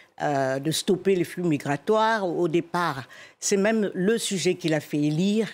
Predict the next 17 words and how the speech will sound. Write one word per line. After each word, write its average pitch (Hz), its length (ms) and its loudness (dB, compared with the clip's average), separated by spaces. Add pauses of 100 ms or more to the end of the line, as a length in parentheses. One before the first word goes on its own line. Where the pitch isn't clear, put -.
n'est-ce - 180 -14
pas, 165 200 -2
il 160 60 -4
y 135 40 -4
a, 117 160 -10 (480)
il 120 60 -6
y - 20 -4
a 120 80 -4
eu 131 140 -10
trois 147 360 -4
ans, 254 200 0 (840)
deux 147 140 -2
mille 147 140 0
vingt-deux, 175 480 2 (140)
euh, 185 300 4
deux 151 300 0
ans. 247 180 -2